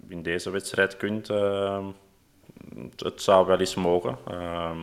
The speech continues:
gaat hem het doen? Waarschijnlijk niet. Maar, eh, ja, weet je, je kunt een George niet altijd maar, eh, elf minuten blijven geven.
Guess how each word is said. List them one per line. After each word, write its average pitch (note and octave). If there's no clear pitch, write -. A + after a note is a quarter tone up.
gaat -
hem F#2+
het F2
doen? A#2
Waarschijnlijk F2+
niet. F#2
Maar, E2
eh, D#2
ja, F#2
weet F2+
je, A#2+
je G2+
kunt G2+
een F#2+
George G2
niet G2
altijd G2
maar, G2
eh, F#2+
elf F#2
minuten F#2+
blijven F#2
geven. A2+